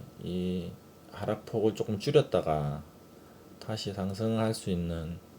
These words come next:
가능성이 조금 있어 보여요. 네, 그러려면은 이 육만 칠천삼백팔십 원 자리를, 어,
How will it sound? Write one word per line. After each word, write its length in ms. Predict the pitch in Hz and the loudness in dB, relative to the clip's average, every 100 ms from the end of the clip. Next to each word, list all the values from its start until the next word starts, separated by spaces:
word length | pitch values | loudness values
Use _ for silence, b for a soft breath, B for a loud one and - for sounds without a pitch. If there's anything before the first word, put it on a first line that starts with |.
| - - - - - - B B B B - | -20 -20 -20 -20 -20 -20 B B B B -18
가능성이 540 | - 98 98 95 110 98 | -12 -6 -4 0 0 0
조금 260 | 107 104 | -2 0
있어 220 | 127 - | 2 2
보여요. 380 | 76 85 85 73 - - - - - - - - - - - - - - | 4 4 4 2 -6 -18 -20 -20 -20 -20 -20 -20 -20 -20 -20 -20 -12 -8
네, 100 | 87 | -2
그러려면은 1040 | 98 110 113 107 101 98 107 110 110 95 - | 4 6 8 6 4 4 4 4 2 -2 -2
이 160 | 87 | -2
육만 300 | 82 95 98 | 0 0 0
칠천삼백팔십 800 | 98 - 98 104 92 90 101 101 | -2 -8 -6 -4 -6 -4 -6 -2
원 120 | 95 | -2
자리를, 480 | 87 80 82 78 78 - - - - B B B B B - - | 0 -2 -2 -2 -4 -8 -16 -20 -20 B B B B B -20 -18
어, 320 | - - - | -16 -14 -16